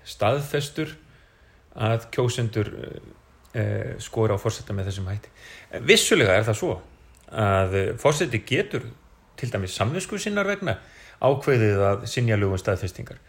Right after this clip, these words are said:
Vigdís okkar Finnbogadóttir tók það dæmi að fengi hún á sitt borð, eh, lög um, eh, það að hér skyldu teknar upp dauðarefsingar, myndi hún aldrei nokkru sinni staðfesta,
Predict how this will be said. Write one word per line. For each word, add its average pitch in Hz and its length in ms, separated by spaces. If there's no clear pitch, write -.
Vigdís 123 420
okkar 107 200
Finnbogadóttir 131 680
tók 107 180
það 101 160
dæmi 101 340
að 90 580
fengi 101 360
hún 92 140
á 90 60
sitt - 260
borð, - 400
eh, 85 200
lög 92 500
um, 87 220
eh, 98 260
það 90 280
að 85 160
hér 87 160
skyldu - 320
teknar 92 340
upp 87 140
dauðarefsingar, 113 800
myndi 101 260
hún 92 120
aldrei 98 640
nokkru 117 300
sinni 101 420
staðfesta, 104 680